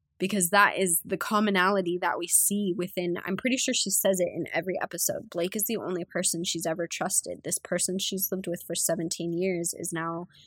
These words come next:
leaving, is now no longer a part of her life, and she views this other woman as the enemy because of it. When in actuality, she is her own worst enemy because she's not willing to let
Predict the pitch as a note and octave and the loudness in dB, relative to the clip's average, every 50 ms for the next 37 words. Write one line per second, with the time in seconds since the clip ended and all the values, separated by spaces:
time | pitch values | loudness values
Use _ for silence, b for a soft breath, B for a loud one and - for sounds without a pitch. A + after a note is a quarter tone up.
0 | B B _ - F3 F3+ G#3+ A3+ G#3 E3+ - E2+ - E3+ - - - - F#3 F3+ | B B _ -6 -2 2 2 2 2 0 -4 -10 -10 -14 -16 -12 -6 -4 -2 0
1 | F3+ F3+ F3+ F3 F3 E3+ E3+ F3 F3 - - - E3+ D#3+ E3+ F#3 F#3+ F3+ F3 F3+ | 0 2 2 2 4 2 2 0 -2 -4 -4 -4 -2 0 2 2 2 2 2 0
2 | F3+ F3+ G3 F3+ F3+ - - - F#3 F#3+ F3+ - - - F3+ F#3+ E3+ - - E3+ | 0 -2 -4 -4 -6 -4 -4 -4 -2 -2 -4 -4 -4 -4 -2 -2 -2 -2 -2 -4
3 | F3+ - - - - E3+ E3 F3+ - - - F#3 F3+ G3+ F3 F3+ F#3 F3+ F3+ - | -6 -8 -12 -6 -4 -4 -2 0 0 0 0 -2 -2 0 -2 -2 -2 -2 -4 -2
4 | F3 F3 - - - F3 F3 F#3 F3+ F#3 F3+ F3 F#3 E3+ F3 F3 E3+ E3+ - - | -2 -2 -2 -2 -2 -2 -2 -2 -2 -2 -2 -2 -2 -4 -6 -6 -6 -6 -4 -4
5 | F#3 - - - F3 F3 F3+ F3+ F#3 F#3+ - - - - - F3+ E3+ - - - | -6 -8 -8 -6 -6 -6 -6 -6 -8 -8 -10 -12 -14 -12 -8 -6 -6 -6 -6 -8
6 | - - - _ _ _ _ _ _ _ - - F3+ F#3 G#3+ A3 G#3 - - - | -16 -18 -20 _ _ _ _ _ _ _ -6 -2 0 2 2 2 0 0 -2 -2
7 | F3+ G3 - - - - F3+ F#3 F#3+ G#3+ A3 G#3+ F#3+ - - F3+ - F3+ F3+ F#3 | -2 -2 -2 -4 -4 -2 0 2 2 2 4 2 0 0 -4 -6 -10 -10 -12 -16
8 | - _ _ _ _ - - - - G3+ G3 F#3 F3 - - - G3 F3 - - | -18 _ _ _ _ -8 -4 -2 0 2 4 2 2 2 0 0 -2 -2 0 -2
9 | C#3+ G#3+ B3+ B3+ A#3 G3+ F3+ F#3+ - - - D3+ E3 E3+ F3 E3 - - - - | -2 0 2 2 2 2 2 2 0 0 0 -2 -2 -2 -4 -4 -8 -8 -10 -12
10 | G#3 - _ _ _ _ - G3 F#3+ - G3 F#3+ - - F#3 E3+ F3 F#3+ F#3 F3+ | -14 -16 _ _ _ _ -12 -10 -8 -6 -4 -2 -2 -2 -2 -2 -2 0 2 2
11 | F#3+ G#3 - - E3+ E3+ D#3+ D#3 E3 F3 - - E3+ E3 D3 - | 2 2 0 -2 -4 -4 -4 -4 -6 -6 -6 -4 -4 -2 -2 -4